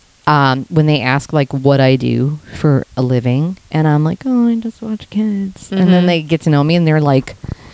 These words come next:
Speaker 2: No, you're doing a hundred
Speaker 1: "Oh,
Speaker 2: things.
Speaker 1: okay.
Speaker 2: You're doing all the
Speaker 1: All right.
Speaker 2: things.
Speaker 1: So you can, oh, so you actually, like, are making, like, a lifestyle of this."
Speaker 2: Mm-hmm.
Speaker 1: And I'm like, "Yeah." Um, okay, so,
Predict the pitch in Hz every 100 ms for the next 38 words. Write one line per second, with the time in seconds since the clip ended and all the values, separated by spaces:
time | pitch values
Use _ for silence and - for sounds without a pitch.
0 | - - 180 175 185 170 156 165 165 156
1 | 135 131 147 - - 127 127 - 110 113
2 | 110 - 185 - 131 127 170 180 - 143
3 | 139 143 - - - 147 139 143 - 143
4 | 131 127 - 202 220 - - 151 147 139
5 | - 135 120 120 117 - - 127 123 120
6 | - - 123 131 - - - _ - -
7 | 139 180 269 - 131 127 180 170 175 151
8 | 135 143 254 233 - - - - - 202
9 | 180 165 151 160 185 180 143 - 156 143